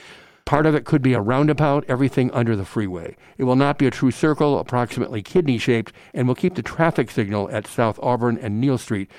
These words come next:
to redirect traffic. It's currently a de-, preliminary design, Kaiser noted, as the city is seeking transportation grants to fund the project. And some other news headlines for you.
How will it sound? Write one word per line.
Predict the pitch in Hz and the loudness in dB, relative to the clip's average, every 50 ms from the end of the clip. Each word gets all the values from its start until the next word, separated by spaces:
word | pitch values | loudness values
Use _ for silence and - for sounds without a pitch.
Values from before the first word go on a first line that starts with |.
| - - | -20 -10
to | - - | -4 -2
redirect | 117 110 123 123 107 107 104 104 98 90 - - | 0 2 2 2 2 2 0 0 0 -2 -4 -4
traffic. | - 113 104 104 101 - 90 - - _ _ _ - - - - - - - | -2 -2 0 0 -2 -4 -8 -12 -12 _ _ _ -20 -20 -20 -20 -20 -14 -8
It's | - 110 - | -8 -8 -6
currently | - - 147 156 165 - 160 143 | 0 0 2 2 2 2 2 0
a | 131 | 2
de-, | 107 113 | 0 -2
preliminary | 110 - - 120 104 101 123 147 160 156 143 143 139 139 127 | -8 -6 -6 -6 -4 -2 0 2 4 4 4 4 4 2 2
design, | 123 110 104 127 120 120 123 117 | 0 0 0 0 2 2 0 0
Kaiser | - - 113 117 113 104 107 | 0 0 0 0 0 0 0
noted, | 107 113 113 107 104 98 - - - - - | 0 0 0 0 -2 -4 -6 -10 -20 -14 -8
as | - 104 | -8 -8
the | - - | -6 -6
city | 117 - - 143 127 120 | -6 0 0 2 2 2
is | 110 104 | 0 0
seeking | - - 139 120 - 110 98 101 | 0 0 0 0 0 -4 -6 -6
transportation | - - 123 135 131 - - 123 - 135 123 127 - 117 101 | -4 -2 0 0 0 -2 -4 -4 0 0 0 0 0 -6 -6
grants | 92 - 101 95 95 95 - - _ - _ _ - | -6 -6 -6 -6 -6 -8 -10 -14 _ -20 _ _ -6
to | 120 | -6
fund | 107 - - 120 110 98 95 92 92 - _ 131 | -6 -4 -2 -2 0 0 -2 -4 -8 -12 _ -12
the | 104 98 92 | -10 -10 -10
project. | - - 101 92 92 92 - 104 90 87 - _ - - - - - _ _ _ _ _ _ _ _ _ _ _ _ - | -4 -4 -2 -2 -2 -4 -6 -8 -8 -10 -12 _ -20 -20 -20 -20 -20 _ _ _ _ _ _ _ _ _ _ _ _ -8
And | - 143 135 131 110 | -2 0 0 0 -2
some | - - 127 127 - | -4 -4 -4 -2 0
other | 165 139 139 131 | 0 2 2 4
news | 131 127 123 117 - | 4 4 2 2 2
headlines | 151 139 127 123 131 127 123 123 123 113 - | 2 0 2 2 0 0 0 0 -2 -2 -4
for | - 135 123 123 | -2 0 0 2
you. | 139 160 185 202 | 2 2 0 -2